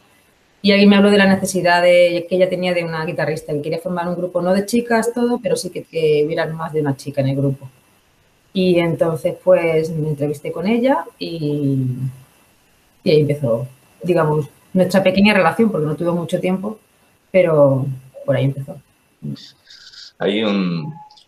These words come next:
Speaker 2: hay un, ahora un documental que se está preparando que se titula Ellas son eléctricas.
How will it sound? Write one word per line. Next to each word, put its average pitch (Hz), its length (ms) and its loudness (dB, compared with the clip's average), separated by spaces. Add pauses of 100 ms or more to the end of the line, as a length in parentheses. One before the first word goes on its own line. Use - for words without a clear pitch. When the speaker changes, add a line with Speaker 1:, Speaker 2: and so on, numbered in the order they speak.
(680)
Speaker 2:
hay 110 140 2
un, 120 140 0
ahora 104 420 2
un 95 340 -2
documental 98 500 -4
que 101 80 -10
se - 60 -10
está 104 160 -6
preparando 101 520 -2
que 95 60 -12
se 90 140 -10
titula 95 440 -2
Ellas 92 560 0
son 101 160 -2
eléctricas. 101 720 -4